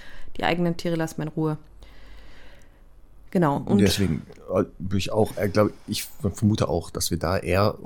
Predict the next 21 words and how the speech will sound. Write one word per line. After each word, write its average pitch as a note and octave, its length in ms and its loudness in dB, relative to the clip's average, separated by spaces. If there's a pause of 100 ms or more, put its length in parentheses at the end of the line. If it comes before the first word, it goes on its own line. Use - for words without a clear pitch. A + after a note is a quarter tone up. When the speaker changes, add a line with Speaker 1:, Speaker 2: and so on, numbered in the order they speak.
Speaker 2:
Hunde G#2+ 240 2
aus F2+ 160 -4
diesen F#2 220 -2
Rassengruppen F#2+ 540 -2
finden, F2+ 540 2 (760)
die - 60 -6
man F#2 180 4
f-, - 160 -10 (260)
mit - 240 0
anderen F#2 240 6
Haustieren F#2 380 4
besser E2 220 4
vergesellschaften D#2 600 -2
Speaker 1:
Ja. D3+ 80 -2
Speaker 2:
kann. - 120 -12 (1080)
Ja. D#2 120 -8 (340)
Speaker 1:
Und G3 180 4
Gesellschaftshunde C#4+ 1000 4 (100)
halt G#3 240 2
deswegen, A3 480 4
weil G#3 240 4